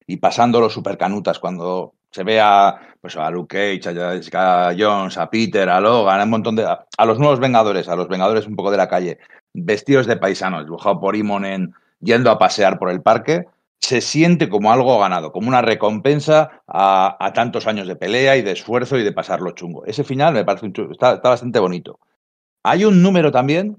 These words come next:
de-, está dedicado a Luke Cage y a Jessica Jones, claro, a esos personajes fetiche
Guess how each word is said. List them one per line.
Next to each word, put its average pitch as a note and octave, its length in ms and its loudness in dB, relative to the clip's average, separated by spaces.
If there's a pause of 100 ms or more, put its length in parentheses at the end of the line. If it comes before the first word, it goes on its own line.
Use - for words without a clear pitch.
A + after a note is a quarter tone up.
de-, G#2 320 -10
está C3+ 220 0
dedicado A#2 420 2
a G#2 100 6
Luke A2 420 0
Cage G#2 140 -10
y G2 40 -2
a F#2 60 -4
Jessica G2 380 -4
Jones, B2 460 -8
claro, - 280 -4
a D2+ 80 -16
esos D#2+ 160 -20
personajes F#2 520 -6
fetiche B2 520 -6